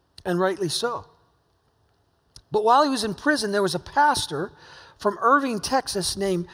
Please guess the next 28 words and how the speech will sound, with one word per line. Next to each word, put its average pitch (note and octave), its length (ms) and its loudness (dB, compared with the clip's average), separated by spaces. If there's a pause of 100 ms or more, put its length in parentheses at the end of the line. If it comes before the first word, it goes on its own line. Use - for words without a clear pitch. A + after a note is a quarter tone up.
(140)
J. G3+ 300 0
Don A3 340 2
George, D#3 640 -4 (600)
who, A3 400 -6
who A#3 160 0
heard C4 240 0
from D4+ 180 -2
a A#3+ 60 2
family D4+ 420 0
member F#3 280 0
that F#3+ 180 -2
they G3+ 100 2
wanted A3 320 -2
him G#3 220 -4
to F#3 60 -2
visit E3+ 360 0 (1500)
this - 320 -2 (560)
young G3+ 240 0
man, F#3+ 220 2
Maury F3+ 320 2
Davis, E3 400 0
in D#3+ 120 -4
jail. D3+ 260 -2
So F3 200 -4
George, G#3 340 0 (540)
Pastor G3+ 320 -2
George F#3 340 -2
went. G3 300 -6